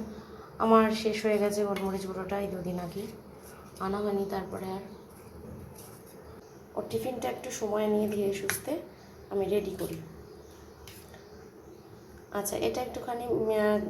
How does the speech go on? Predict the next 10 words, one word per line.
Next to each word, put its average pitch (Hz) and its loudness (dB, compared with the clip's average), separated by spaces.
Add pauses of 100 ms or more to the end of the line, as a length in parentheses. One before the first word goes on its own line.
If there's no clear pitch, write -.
(480)
চাপা 220 6
দিয়ে 226 6
রেখে 214 2
দেবো, 214 0 (560)
যাতে 214 2
সুজিগুলো 220 4
ভেতরে 208 2 (580)
একটুখানি 214 2 (160)
জলটা 202 2
অ্যাবজর্ব 202 0